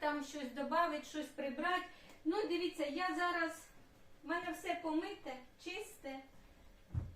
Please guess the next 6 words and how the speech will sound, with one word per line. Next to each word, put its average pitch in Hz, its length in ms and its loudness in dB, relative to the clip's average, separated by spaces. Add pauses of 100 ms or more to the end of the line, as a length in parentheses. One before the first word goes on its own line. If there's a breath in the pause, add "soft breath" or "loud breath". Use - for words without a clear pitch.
(160)
Так, 294 320 0 (880)
я 339 180 0
зараз 349 340 0
беру 330 360 0
оці 320 460 0 (960)
кабачки. 302 960 0